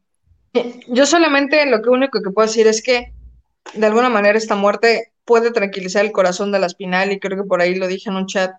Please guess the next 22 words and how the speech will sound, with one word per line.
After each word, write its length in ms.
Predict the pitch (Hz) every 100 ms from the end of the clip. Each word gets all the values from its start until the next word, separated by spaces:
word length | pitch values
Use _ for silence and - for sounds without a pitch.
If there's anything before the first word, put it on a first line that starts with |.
| _ _ _ _ _ _ _
Este, 680 | - 190 196 - 202 185 180 156 180 - - - _ _ _ _ _ _ - -
doña 340 | 226 196 196
Silvia, 800 | 190 226 220 214 202 196 196 202 214
este, 880 | 190 185 - 190 175 165 180 - _ _ _ _ _ _ _ _ _ _ _ _
parte 280 | 202 202 214
de 60 | 208
la 120 | 196
familia 320 | 196 202 214
estaban 340 | 214 220 214 214
muy, 200 | 208 214
muy, 140 | 214
muy 200 | 214 214
enojados 480 | 208 185 190 196 190
a 60 |
la 80 | 180
muerte 260 | 180 185 190
de, 260 | 180 175 -
de 240 | 180 175
Viridiana, 640 | 180 180 180 190 190 190 185
la 100 | 175
triste, 380 | 185 185 185
porque 460 | 185 175 180 170 170